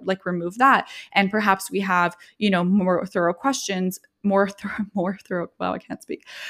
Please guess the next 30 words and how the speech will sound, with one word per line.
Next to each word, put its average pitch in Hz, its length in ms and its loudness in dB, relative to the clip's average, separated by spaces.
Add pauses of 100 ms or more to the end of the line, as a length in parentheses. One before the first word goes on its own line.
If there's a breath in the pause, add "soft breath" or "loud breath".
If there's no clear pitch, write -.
(160 loud breath)
more 226 380 8
thorough 202 360 8
questions 202 680 4
in, 202 100 4
like, 190 160 2
a 196 60 4
brand 185 240 4
discovery 233 400 4
call." - 340 0 (680)
Um, 185 400 4
so 214 300 4 (240 loud breath)
all 247 200 10
of 254 120 6
these 247 160 6
little 208 200 4
things 202 300 0
kinda 190 160 4
come 190 260 0
up 196 220 6
over 185 240 0
the 180 80 0
years. 185 600 6
And 185 120 2
as 180 240 2
you 190 80 0
bring 175 260 -2
on 247 420 4
new 208 240 4
people, 190 760 2
uh, 165 460 2